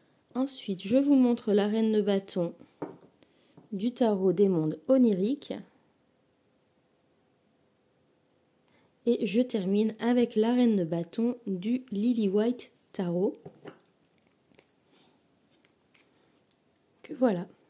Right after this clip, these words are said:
Donc vous pouvez vous laisser influencer soit par ces reines de bâton, euh, pour choisir le jeu qui vous plaît le plus, qui vous attire le plus. Vous pouvez aussi vous laisser influencer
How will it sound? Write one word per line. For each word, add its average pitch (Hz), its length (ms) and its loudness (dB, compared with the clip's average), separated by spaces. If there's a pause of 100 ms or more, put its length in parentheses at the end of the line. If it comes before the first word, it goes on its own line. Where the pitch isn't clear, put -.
(1300)
Donc 214 260 4
vous 220 140 0
pouvez 254 560 2
vous 202 360 -2
laisser 233 520 2
influencer 214 800 -2
soit 240 360 -4
par 190 300 -6
ces - 180 -2
reines 196 240 0
de 185 100 0
bâton, 175 460 -2 (560)
euh, 175 100 0
pour 175 160 -6
choisir 202 440 4
le 202 160 6
jeu 214 180 2
qui 233 220 -10
vous 170 180 -2
plaît 190 300 2
le 160 100 2
plus, - 320 -4
qui - 100 -6
vous 170 140 -2
attire 160 220 -2
le 156 80 -4
plus. - 320 -6
Vous 180 80 -2
pouvez 202 280 0
aussi 226 360 0
vous 196 100 -2
laisser 202 360 2
influencer 196 640 -2